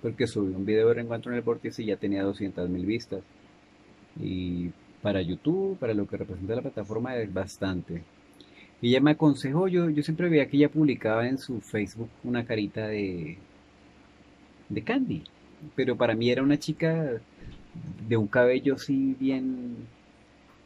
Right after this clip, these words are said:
bien esponjado, se me hacía curioso. Yo veía, "¿Quién es?". "No, que es Candy". "Es, es que es mi anime favorito, es mi cari-, mi caricatura favorita". Vea, pues. Me dijo, "¿Por qué no,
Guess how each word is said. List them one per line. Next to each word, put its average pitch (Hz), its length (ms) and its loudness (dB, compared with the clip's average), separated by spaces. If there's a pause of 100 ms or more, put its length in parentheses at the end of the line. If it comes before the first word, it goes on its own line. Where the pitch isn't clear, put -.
(240)
bien 107 320 0
esponjado, 117 840 0
se 113 140 -12
me 98 80 -4
hacía 92 140 -6
curioso. 117 520 -4 (960)
Yo 113 60 -6
veía, 120 360 2
"¿Quién 127 240 -2
es?". 104 220 -6
"No, 139 200 -2
que - 80 -6
es 104 100 -8
Candy". 110 300 -4
"Es, 107 100 -12 (320)
es - 120 -12
que 139 100 0
es 131 40 4
mi 135 160 4
anime 139 300 4
favorito, 113 480 2
es 107 40 0
mi 107 80 -2
cari-, 110 220 -2 (240)
mi 110 140 -2
caricatura 101 480 0
favorita". 95 540 -2 (580)
Vea, 85 680 -6 (220)
pues. - 320 -10 (2000)
Me 107 160 2
dijo, 104 760 0 (400)
"¿Por 117 120 -12
qué 127 140 -4
no, 131 880 -6